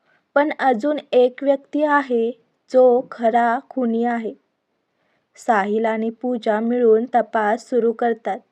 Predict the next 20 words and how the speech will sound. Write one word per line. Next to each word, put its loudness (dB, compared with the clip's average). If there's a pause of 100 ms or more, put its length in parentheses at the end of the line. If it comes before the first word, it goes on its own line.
(840)
पुरावे 4
एकत्र -2
जोडल्यावर 2
त्यांना -2
कळतं -2 (120)
की -8
खरा 2
खुनी -4 (480)
तो 8
नव्हता, -2 (440)
तर 0
तिच्या -2
आईचा -2
सावत्र 0
भाऊ -2
होता. -6 (1500)
त्याला 4
मालमत्तेवरून 0
वाद 2
होता -4